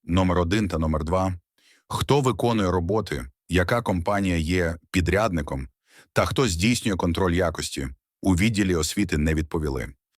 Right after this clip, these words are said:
Лаконічно порадили звертатися напряму в оон. Ми надіслали запити,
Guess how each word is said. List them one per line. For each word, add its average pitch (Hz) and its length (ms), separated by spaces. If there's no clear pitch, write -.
Лаконічно 110 600
порадили 101 500
звертатися 80 720
напряму 78 520
в 78 100
оон. 67 360
Ми 104 120
надіслали 107 560
запити, 104 640